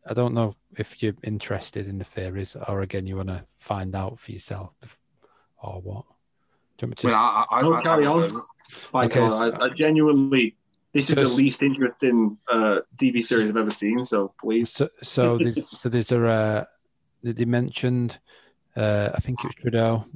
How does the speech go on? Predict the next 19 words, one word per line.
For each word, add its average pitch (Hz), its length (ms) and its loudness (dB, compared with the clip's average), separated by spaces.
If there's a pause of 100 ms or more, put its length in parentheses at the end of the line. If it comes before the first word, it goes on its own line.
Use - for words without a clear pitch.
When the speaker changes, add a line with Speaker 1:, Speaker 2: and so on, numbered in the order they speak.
Speaker 1:
um, 104 360 -4
the 107 120 -4
Afro 107 400 -8 (320)
girl. 110 340 -8 (340)
I - 40 -20
think 127 160 -2
she - 100 -4
mentioned 120 460 0
that - 120 -2
she's - 200 -10
got 117 240 0
her, 110 80 0
um, 104 240 -2
aero, 107 540 0 (580)
aero 110 420 0
physici-, 110 680 -4
physician 113 500 -2
or 113 80 0
something. 113 600 -4